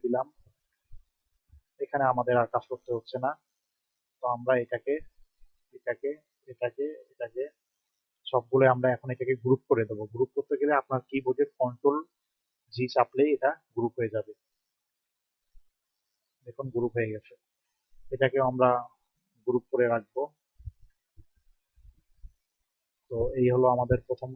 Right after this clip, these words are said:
কাজ। তো এখন আমরা যেটা করতে যাচ্ছি, এখানে আমরা একটি কালার বসাবো। তো আমরা এটা নিলাম,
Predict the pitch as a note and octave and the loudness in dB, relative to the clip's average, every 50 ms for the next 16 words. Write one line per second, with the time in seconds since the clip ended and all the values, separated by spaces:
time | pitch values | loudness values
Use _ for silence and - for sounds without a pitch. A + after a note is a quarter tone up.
0 | - C3 C3+ - - _ _ _ _ _ - - - - _ _ _ - - _ | 0 2 2 2 0 _ _ _ _ _ -8 -8 -8 -8 _ _ _ -20 -20 _
1 | _ _ - - - - - - - - _ _ _ _ _ _ _ _ _ _ | _ _ -4 -2 -2 -2 -4 -10 -18 -18 _ _ _ _ _ _ _ _ _ _
2 | _ _ _ _ _ _ _ _ _ _ _ _ _ _ _ _ _ _ _ _ | _ _ _ _ _ _ _ _ _ _ _ _ _ _ _ _ _ _ _ _
3 | _ _ _ _ _ _ _ _ _ _ _ _ _ _ _ _ _ _ _ _ | _ _ _ _ _ _ _ _ _ _ _ _ _ _ _ _ _ _ _ _
4 | - _ _ _ _ _ _ - C3+ B2 - - C#3+ D3 D3+ D3+ D3 C#3+ - C3+ | -20 _ _ _ _ _ _ 0 0 0 0 0 -2 -4 -2 -4 -6 -2 -2 -2
5 | C#3+ C3+ C3 C3+ - _ C3+ B2 A#2 - - - B2 A#2+ C3+ - - - _ _ | -4 -2 -8 -10 -6 _ -2 -2 -2 2 2 2 2 2 -2 -6 -12 -20 _ _
6 | _ _ - _ _ _ _ _ - _ _ _ _ _ _ _ _ - - - | _ _ -20 _ _ _ _ _ -20 _ _ _ _ _ _ _ _ -6 -6 -6
7 | - - - - - _ C3 B2+ - C3+ C3 C3 C3 C3 B2 - - B2+ - C3 | -2 -2 -2 -2 -2 _ -12 -4 -2 0 0 2 4 2 0 0 -2 0 2 4
8 | A#2+ B2 B2 A#2+ A#2+ A2+ - B2+ A#2 A#2+ C3 D3+ - _ _ _ _ _ _ _ | 4 4 2 2 -2 -4 -4 -4 -2 -2 -4 -6 -6 _ _ _ _ _ _ _
9 | _ _ _ _ _ _ _ _ _ _ _ _ _ _ _ _ _ _ _ _ | _ _ _ _ _ _ _ _ _ _ _ _ _ _ _ _ _ _ _ _
10 | _ _ B2 A#2+ A#2+ A#2+ A#2+ A#2+ A#2 A#2+ A#2+ A2+ A#2 - B2+ B2 A#2+ A#2+ A2+ A#2 | _ _ -10 -10 -8 -6 -2 0 0 2 0 -2 -4 -4 -4 -4 -4 -2 0 0
11 | B2 C3 | 0 0